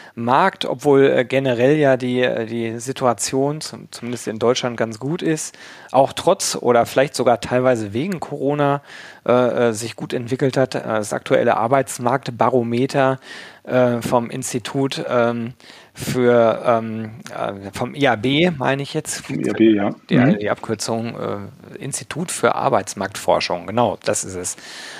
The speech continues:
Speaker 1: Äh, ist super positiv, so positiv wie schon seit vielen Monaten nicht mehr, stehen alle Indikatoren auf sehr gut. Ähm, das
Speaker 2: Ja.
Speaker 1: merkt ihr wahrscheinlich selber und das ist einerseits gut und andererseits aber auch herausfordernd für euch selbst, nehme ich mal an, oder?
Speaker 2: Da-,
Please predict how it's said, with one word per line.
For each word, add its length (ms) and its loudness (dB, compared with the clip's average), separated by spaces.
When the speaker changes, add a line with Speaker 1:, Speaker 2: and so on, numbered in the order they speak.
Speaker 1:
Äh, 280 4
ist 360 -4
super 360 2
positiv, 640 -2
so 140 0
positiv 520 -4
wie 60 -8
schon 220 0
seit 160 2
vielen 400 -2
Monaten 360 0
nicht 200 -10
mehr, 240 0
stehen 340 -2
alle 300 4
Indikatoren 1200 -2
auf 180 2
sehr 280 0
gut. 280 -4
Ähm, 300 0
das 340 -2
Speaker 2:
Ja. 60 -10
Speaker 1:
merkt 280 0
ihr 100 2
wahrscheinlich 420 0
selber 500 4
und 280 -4
das 80 2
ist 60 0
einerseits 480 2
gut 180 -2
und 160 -4
andererseits 460 0
aber 180 2
auch 160 -2
herausfordernd 720 2
für 140 -4
euch 140 -2
selbst, 320 -2
nehme 140 -8
ich 140 -12
mal 120 -10
an, 140 -10
oder? 240 -4
Speaker 2:
Da-, 300 -2